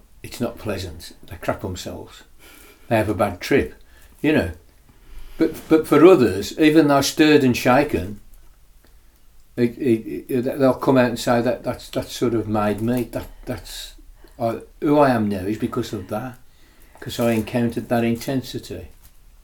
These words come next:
And you'd think that, think populations without,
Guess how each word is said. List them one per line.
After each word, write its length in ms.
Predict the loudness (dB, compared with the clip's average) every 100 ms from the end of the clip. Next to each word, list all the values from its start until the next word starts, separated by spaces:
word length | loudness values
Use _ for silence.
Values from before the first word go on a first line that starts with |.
| -20 -20 -20 -20 -20 -20 -20 -20 -20 -20 -20 -20 -20 -6
And 460 | 2 6 6 4 -2 -20 -20 -20 -20 -20 -2
you'd 200 | 2 6
think 200 | 6 6
that, 280 | 4 2 0
think 320 | 0 0 -2
populations 720 | 0 2 6 6 6 2 0 2
without, 400 | 2 4 4